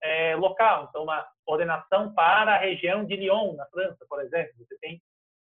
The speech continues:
registro disso numa das, das últimas reuniões antes da Revolução Francesa.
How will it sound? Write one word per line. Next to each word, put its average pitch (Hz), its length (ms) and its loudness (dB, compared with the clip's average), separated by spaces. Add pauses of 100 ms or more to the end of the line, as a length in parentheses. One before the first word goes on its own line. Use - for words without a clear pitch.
(200)
registro 143 480 -10
disso 160 260 -12
numa 151 200 -6
das, 151 140 -6 (280)
das 151 180 -2
últimas 175 320 -6
reuniões 160 400 -8
antes 165 260 -10
da 143 280 0 (520)
Revolução 151 400 -4
Francesa. 170 420 -12